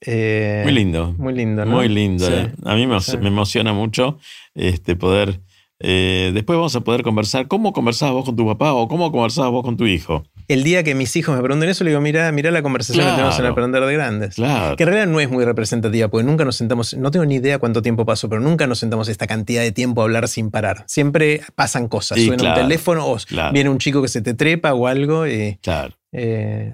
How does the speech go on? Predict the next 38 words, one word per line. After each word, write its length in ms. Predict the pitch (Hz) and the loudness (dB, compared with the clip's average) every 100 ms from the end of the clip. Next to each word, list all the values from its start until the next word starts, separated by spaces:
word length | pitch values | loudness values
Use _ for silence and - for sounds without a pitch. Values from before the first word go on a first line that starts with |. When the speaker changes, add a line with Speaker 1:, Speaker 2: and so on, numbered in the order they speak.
| - | -4
Speaker 1:
hay 160 | 123 | 0
algo 300 | 151 156 143 | 2 2 2
de 80 | 131 | 2
Speaker 2:
Sí. 60 | 143 | 0
Speaker 1:
esto, 320 | 80 151 135 | 0 0 0
del 200 | 120 113 | 0 0
dispositivo 760 | 117 117 131 120 123 120 147 143 | 0 -2 -4 -2 -2 0 2 2
de 80 | 120 | 0
estar 220 | - 127 | 0 0
acá 160 | 127 | 0
sentados 420 | 123 127 131 147 143 | -2 0 2 2 2
Speaker 2:
Por 80 | |
Speaker 1:
que 80 | 117 | 4
Speaker 2:
supuesto, 340 | 113 143 104 90 | 6 4 2 2
además 280 | 95 139 | 2 0
estás 260 | 143 123 - | -2 -2 0
exclusivamente 760 | 98 110 95 156 117 123 127 117 | -2 0 0 2 2 0 0 2
dedicado 400 | 95 92 110 117 | 2 2 0 0
a 60 | |
esto, 220 | 127 - 85 | -2 -2 0
Speaker 1:
no 100 | 87 | 2
Speaker 2:
¿no? 60 | |
Speaker 1:
hay 140 | 139 143 | 4 4
otra, 400 | 143 131 123 120 | 2 0 0 0
no 80 | |
Speaker 2:
No 60 | 123 | 0
Speaker 1:
hay 60 | 131 | 0
otra. 100 | 120 | 2
Speaker 2:
tenés, 220 | 104 92 | 0 0
estás 200 | 92 110 | -2 -2
concentrado 840 | 117 104 104 104 143 143 143 - | -2 0 0 2 2 2 0 -4
y 100 | - | -6
por 180 | 92 98 | -2 0
eso 160 | 120 127 | 0 0
salen 280 | 120 107 98 | 0 0 0
bien 140 | 98 | 0
las 120 | 98 | -2
cosas. 400 | 92 110 - 80 | 0 -2 -2 -6